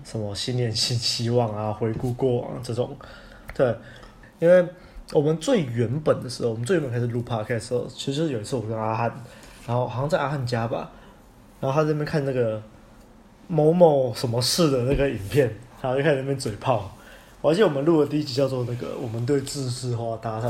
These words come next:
的看法，啥小的。当然，现在大家在问路人的频道上面找不到那一支，就是因为，呃，他是在我们比较久以前的账号。然后，其实我也不记得是录的怎么样了，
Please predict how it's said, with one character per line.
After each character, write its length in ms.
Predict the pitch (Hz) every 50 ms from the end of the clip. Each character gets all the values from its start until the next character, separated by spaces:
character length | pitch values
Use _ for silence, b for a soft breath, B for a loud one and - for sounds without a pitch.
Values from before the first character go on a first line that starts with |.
| 110 120
的 100 | 127 139
看 200 | 139 - 123 110 107
法， 120 | 104 - - -
啥 180 | - 117 117
小 220 | 113 - - - -
的。 100 | - - B B B B B B -
当 120 | - 175
然， 160 | 190 165 139 131
现 80 | 151
在 60 | 165
大 80 | 165 165
家 100 | 151 151
在 60 | 151
问 160 | 151 151 147
路 160 | 143 143 139 139
人 160 | 127 117 107 104 107 110 - -
的 160 | - 131 123 120
频 180 | - - 131 127
道 140 | 143 139
上 120 | 123 143 135
面 120 | 131 135
找 160 | - - 117
不 160 | 104 - 123 123
到 80 | 131
那 120 | 127 127 123
一 80 | 123 123
支， 200 | 123 - 127 123
就 100 | 131 123
是 180 | 120 127 120
因 120 | 120 120 123
为， 320 | 123 120 117 113 110 104 B B B B B B B B B B -
呃， 180 | 113 110 -
他 120 | - - 143
是 60 | 143
在 120 | 143 160
我 40 | 139
们 200 | 117 107 107 107
比 80 | 101 113
较 100 | 131 123 127
久 260 | 123 - - - - - - - - - - -
以 80 | 156
前 180 | - - 110 107
的 60 | 107
账 240 | - - 131 113 104
号。 300 | 101 117 - - 147 139 131
然 80 | 139
后， 300 | 147 185 208 208 208 202 B B B B B B B B B B -
其 120 | - 170
实 80 | 196 233
我 140 | 208 160
也 60 | 131 113 107 -
不 60 | 135
记 160 | 123 127 147
得 100 | 127 120
是 80 | 117 123
录 200 | 120 127 120 110
的 40 | 101
怎 100 | - 143
么 80 | 135
样 140 | 110 110 107
了， 80 | 95